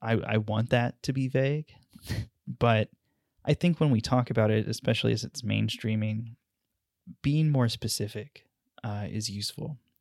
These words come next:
because, you know, it is not Tucker is espousing extremist rhetoric. It is Tucker Carlson is espousing white supremacist rhetoric.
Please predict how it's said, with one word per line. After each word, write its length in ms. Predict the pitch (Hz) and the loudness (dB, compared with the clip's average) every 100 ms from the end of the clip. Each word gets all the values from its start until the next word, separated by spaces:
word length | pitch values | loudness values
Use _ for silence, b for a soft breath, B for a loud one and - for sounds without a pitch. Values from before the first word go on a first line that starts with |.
| _ _ | _ _
because, 360 | 120 - 113 104 - | -8 -2 -2 -2 -4
you 120 | 120 | -2
know, 320 | 113 104 107 107 _ _ _ _ _ _ | 0 0 -2 -6 _ _ _ _ _ _
it 120 | 131 | 0
is 200 | 127 - | 0 2
not 300 | 131 123 120 - _ _ _ _ _ | 2 2 0 -6 _ _ _ _ _
Tucker 560 | - 135 - 120 117 110 | 0 0 2 0 0 -4
is 320 | - 117 110 - | 0 0 0 -4
espousing 580 | 107 - 110 107 - 104 | -6 -2 -2 -2 -2 -4
extremist 560 | 92 - 107 104 - | -6 -8 -6 -6 -6
rhetoric. 500 | - 104 104 104 - _ | -8 -8 -8 -12 -18 _
It 120 | 120 | -2
is 260 | 113 107 - - | -2 -2 -6 -12
Tucker 340 | - 147 - 135 | -2 0 0 -2
Carlson 640 | - 120 117 - 113 110 - | 0 -2 -2 -2 -4 -4 -6
is 160 | 110 | -6
espousing 680 | 107 - 107 107 107 104 104 - | -6 -6 -6 -6 -4 -6 -6 -10
white 280 | 101 107 107 | -8 -4 -4
supremacist 720 | - 107 - 104 107 107 - | -4 -6 -6 -6 -6 -6 -8
rhetoric. 440 | - - - - | -8 -12 -14 -20